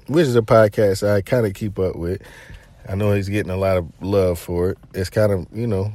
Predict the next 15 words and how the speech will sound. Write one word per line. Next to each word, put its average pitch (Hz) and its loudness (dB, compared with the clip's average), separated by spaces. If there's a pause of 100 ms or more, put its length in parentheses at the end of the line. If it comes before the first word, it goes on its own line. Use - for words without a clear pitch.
it - -10
gave 104 4
me 104 2
a 101 2
little 101 2
bit 95 0
of 90 0
an 92 0
idea 92 -2 (540)
for 95 0
mine, 113 6
but 95 4
my 156 2
issue 104 -2 (1080)
with 90 0